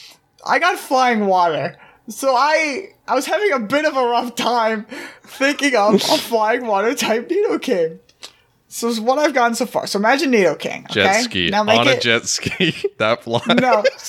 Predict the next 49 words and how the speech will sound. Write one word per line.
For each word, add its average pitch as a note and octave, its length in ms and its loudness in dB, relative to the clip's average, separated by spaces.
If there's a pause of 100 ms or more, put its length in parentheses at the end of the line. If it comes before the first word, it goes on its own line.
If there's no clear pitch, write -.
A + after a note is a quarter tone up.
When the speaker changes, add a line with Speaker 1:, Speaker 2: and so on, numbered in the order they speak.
(160)
Speaker 1:
not B3+ 340 0
on, D4+ 220 0
not D4+ 320 4
on D#4 60 2
a D#4 40 -4
flying C4 380 0
jet G3+ 280 0
ski. G#3 200 -6
That's A3+ 260 -2
your, G#3+ 260 2
that's, A3 280 -4
that's C4 260 -2
your A3+ 180 0
type F#3 240 -2
of E3+ 140 -6
thing. C#3 220 -4
I E3 80 2
didn't A3+ 160 0
want, A3 160 2
I G#3 80 2
didn't B3 120 0
want A#3+ 140 2
to A#3+ 60 -8
step A3 200 -2
in G#3 80 0
your G#3+ 120 -2
toes F3 380 -2
in F3 120 -10
case F3 280 -4
you E3+ 60 -2
had D#3 120 0
anything D3+ 320 -4
like E3+ 220 0
that. - 220 -10 (440)
So F#3+ 260 0
imagine A#3 360 -2
Nidoking, B3 380 0
but G#3+ 120 -2
now A3+ 140 2
make B3 180 -2
him G#3+ 160 0
blue, G#3 400 0
a G#3 60 0
little C4 180 0
skinnier, A#3 760 -2
a G#3 80 -2
little G#3+ 240 0
cu-, B3+ 120 -4
um, F#3 560 0